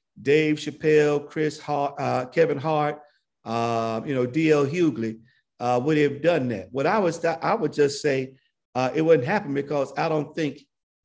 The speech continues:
that they would make that remark, such a remark like that, uh, to his wife. I think they would have directed more at him, more so at his wife. But I think they pick and choose those times. But I'm not,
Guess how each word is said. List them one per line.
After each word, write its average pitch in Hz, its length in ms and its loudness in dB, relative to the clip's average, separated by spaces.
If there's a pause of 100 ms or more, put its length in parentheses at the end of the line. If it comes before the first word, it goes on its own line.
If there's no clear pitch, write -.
(480)
that 123 100 -16
they 147 100 0
would 135 140 -4
make 160 300 -2
that 123 160 2
remark, 110 460 -2
such - 240 -8
a 123 40 -6
remark 110 400 -4
like 92 240 -12
that, 85 220 -14 (460)
uh, 101 640 -6 (100)
to 135 140 -8
his 104 240 -6
wife. 90 440 -8 (140)
I 107 60 -8
think 131 180 -10
they 123 100 -4
would 113 160 -4
have 104 140 -6
directed 107 440 -4
more 107 220 -4
at 87 80 -12
him, 98 400 -8 (400)
more 104 180 -6
so 104 220 -6
at 95 160 -4
his 85 220 -14
wife. 117 300 -2 (640)
But 113 120 -2
I 120 100 0
think 139 280 0
they 139 140 2
pick 139 240 -4
and 117 120 -6
choose 90 760 -6 (320)
those 113 220 -2
times. 113 440 -4
But 110 220 -6 (1000)
I'm 170 360 0
not, 151 320 0